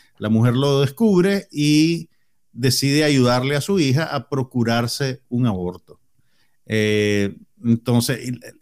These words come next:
a mí, o sea, lo que me pareció bien interesante de la película, pues, aparte de que nunca había visto una película de Chad, es que el, no hay, digamos que la mujer no tiene un conflicto ni ninguna crisis emocional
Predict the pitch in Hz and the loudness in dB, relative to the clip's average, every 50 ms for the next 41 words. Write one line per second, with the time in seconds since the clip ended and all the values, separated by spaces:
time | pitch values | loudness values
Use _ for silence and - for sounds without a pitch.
0 | - - - 139 139 151 185 202 180 139 123 127 127 - - 151 139 123 151 143 | -20 -12 -4 0 2 2 2 2 0 -2 -6 -6 -4 -2 0 0 0 0 2 0
1 | 131 120 139 127 120 175 190 202 220 220 214 185 160 180 151 - - 170 160 - | 0 2 2 0 2 2 2 2 2 2 2 0 0 0 0 2 2 0 0 0
2 | 180 160 156 151 139 117 113 107 123 120 113 - - 92 82 82 - 110 110 117 | 0 -2 0 0 0 0 0 0 -2 -4 -4 -4 -4 -4 -6 -6 -4 -6 -6 -4
3 | - 131 131 131 - - 95 92 101 107 - 127 113 113 117 120 120 - 131 123 | -2 -2 -2 -2 -2 -4 -4 -4 -4 -4 -2 -2 0 2 2 0 0 0 0 -2
4 | 120 120 - 98 98 95 - 113 113 117 113 - - 98 90 95 - _ _ _ | -2 -2 -2 -6 -6 -6 -4 -2 -2 -2 -2 -2 -4 -4 -4 -4 -8 _ _ _
5 | _ - - - - _ _ _ _ - 127 127 127 127 - 165 160 165 165 160 | _ -20 -20 -20 -20 _ _ _ _ -2 -2 -2 -2 -2 0 0 2 2 2 0
6 | - - _ - 127 120 117 113 110 107 107 107 101 90 - - - - _ _ | -4 -8 _ -4 -2 0 0 2 0 0 0 -2 -4 -6 -10 -14 -20 -20 _ _
7 | _ _ _ _ _ _ _ - 120 127 147 165 180 180 185 190 202 202 196 196 | _ _ _ _ _ _ _ 0 2 4 4 4 4 2 2 2 2 2 0 -2
8 | 165 - - _ _ _ _ _ - 147 139 131 131 139 156 180 170 - 196 170 | -2 -4 -8 _ _ _ _ _ -16 -6 0 2 2 2 2 2 0 0 0 0
9 | 151 147 131 127 147 165 160 165 175 180 180 175 - 175 170 175 175 175 170 165 | 2 4 4 4 4 2 2 2 2 2 2 0 0 2 2 4 4 4 4 4
10 | 165 175 175 180 170 - _ _ - - 156 143 131 131 - 160 160 185 170 - | 4 2 2 2 0 -2 _ _ -4 -2 0 0 0 0 0 0 0 0 0 -2
11 | - 127 113 113 113 110 110 107 104 123 143 160 160 151 - - _ _ _ _ | 0 2 2 4 4 4 2 2 2 2 2 2 0 0 -4 -6 _ _ _ _
12 | _ - - 151 156 175 165 - 143 131 120 135 123 120 117 120 - 117 107 113 | _ -4 0 2 2 2 2 0 -2 -2 0 2 2 4 2 2 2 0 2 2
13 | 110 95 87 101 123 127 - | 2 2 0 -2 -4 -6 -8